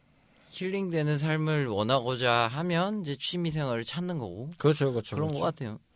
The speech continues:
Speaker 1: 그래서 쉬는 날도 많이 만들고.
Speaker 2: 네.
Speaker 1: 솔직히 진짜 일만 하면 쉬는 날 잠자고 일어나니, 어, 출근 시간. 그게 다잖아요.
Speaker 2: 저희가 사실은 이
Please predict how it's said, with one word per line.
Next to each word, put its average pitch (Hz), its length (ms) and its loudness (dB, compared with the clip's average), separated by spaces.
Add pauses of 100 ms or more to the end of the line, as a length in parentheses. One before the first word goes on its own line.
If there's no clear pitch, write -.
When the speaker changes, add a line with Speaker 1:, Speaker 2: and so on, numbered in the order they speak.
(460)
Speaker 1:
그래서 143 240 0
쉬는 165 360 0
날도 135 240 2
많이 113 220 2
만들고. 95 600 -2
Speaker 2:
네. 101 380 4 (360)
Speaker 1:
솔직히 240 340 -4
진짜 214 240 0
일만 196 440 6
하면 190 880 4 (840)
쉬는 214 340 0
날 185 140 6
잠자고 92 480 0 (280)
일어나니, 123 680 0 (840)
어, 82 260 -6 (380)
출근 127 240 -4
시간. 73 300 -8 (880)
그게 147 200 -4
다잖아요. 69 440 -8 (480)
Speaker 2:
저희가 156 400 4
사실은 165 480 0
이 113 320 0